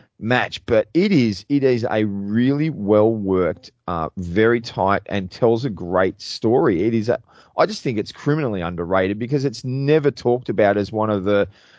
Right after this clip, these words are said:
those top ladder matches. I'm not sure it's even on any of, I don't know if it's on any of those D V Ds,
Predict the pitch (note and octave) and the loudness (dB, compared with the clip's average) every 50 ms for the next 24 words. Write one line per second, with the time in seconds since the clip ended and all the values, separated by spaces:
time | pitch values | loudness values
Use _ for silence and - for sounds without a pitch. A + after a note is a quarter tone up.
0 | _ _ - A2+ A2 G#2 G#2 - - - - - - - - A2+ A#2 A#2+ A#2+ B2 | _ _ 2 4 4 4 2 -2 -6 -4 -2 -2 -2 -2 0 0 2 2 2 2
1 | A#2 A#2+ A#2+ A#2+ C3+ C#3+ C3+ D#3 D#3+ C3+ A2 - - - - B2 A2 G#2+ G#2 - | 0 0 -2 -2 -4 -4 -4 -4 -2 -4 -6 -6 -6 -4 -2 0 0 0 -2 -2
2 | A#2+ A2+ G#2+ G#2+ G#2 A2 A2 A2+ A2+ A2+ A2+ A2+ A2+ G#2+ G2+ - - - - - | -2 -2 -2 -2 -4 -4 -2 -2 -4 -2 -2 0 -2 -2 -4 -6 -10 -10 -4 -2
3 | - D3 F3+ - G#2+ E2+ F2+ F2 G2+ E2+ - - G#2 G2+ G#2 G#2 G2+ G2+ G2+ G2+ | -2 0 0 0 0 -2 -2 -4 -6 -6 -4 -4 -4 -2 -2 -4 -4 -4 -2 -2
4 | G2+ G2+ F#2 F#2+ G#2+ G#2 G2+ F#2+ F#2 A#2 A2+ A2 A#2+ B2+ A#2+ E3 - C3+ F2 D2 | -2 0 2 2 2 2 2 2 2 2 2 4 2 2 0 0 0 -2 -2 -4
5 | - - - - - | -6 -10 -14 -16 -16